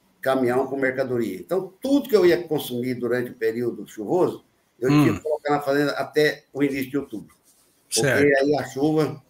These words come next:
Speaker 1: E se rodava uma ponte, não tinha ninguém pra consertar nesse período. Ninguém.
Speaker 2: Hum.
Speaker 1: As pontes que rodavam, nós íamos recuperar elas em abril, que a partir de maio nós começávamos a tirar o gado nosso pro segurito.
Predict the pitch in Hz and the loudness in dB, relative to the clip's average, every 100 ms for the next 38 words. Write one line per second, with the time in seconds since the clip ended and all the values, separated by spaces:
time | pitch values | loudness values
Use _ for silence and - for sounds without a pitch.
0 | - _ _ _ _ 135 170 196 196 190 | -20 _ _ _ _ -2 0 0 0 4
1 | 226 226 226 214 180 151 214 233 - 214 | 4 6 6 6 4 2 2 0 0 -2
2 | 208 254 240 247 - 147 120 117 107 110 | -2 -2 0 -2 -4 -6 -4 -4 -2 -4
3 | 104 113 98 87 - 170 208 208 208 196 | -4 -6 -6 -8 2 6 6 6 4 2
4 | 190 175 170 160 147 123 139 143 190 220 | 2 0 -2 -2 -4 -4 -6 -6 0 2
5 | 220 202 180 147 185 160 202 202 196 175 | 2 0 0 0 0 2 2 2 2 2
6 | 175 160 160 - 151 151 165 151 180 185 | 2 0 -2 -2 2 2 0 2 2 2
7 | 143 151 127 - 160 160 160 - 143 139 | 2 2 0 -2 -4 0 -2 -2 -6 -4
8 | 160 147 160 160 - 156 135 131 127 143 | -2 0 -2 -4 -4 -6 -2 -2 -2 -2
9 | 127 131 127 120 127 120 113 120 - 139 | -2 -2 0 0 -2 -4 -4 -10 -14 -4
10 | 151 120 | -4 -4